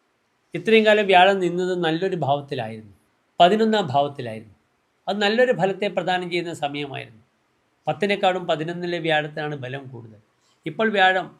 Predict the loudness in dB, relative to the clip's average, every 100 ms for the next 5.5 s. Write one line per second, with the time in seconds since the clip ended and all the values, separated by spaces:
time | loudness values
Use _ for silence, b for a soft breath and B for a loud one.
0 | _ _ _ _ _ _ -8 -4 -2 0
1 | 0 2 2 0 -2 -4 -4 -6 -10 -14
2 | -18 _ _ -6 -4 -2 -4 -4 -8 -6
3 | -8 -8 B B _ 0 2 4 4 4
4 | 2 0 0 0 -2 -4 -4 -2 2 2
5 | 0 -6 -8 -10 -12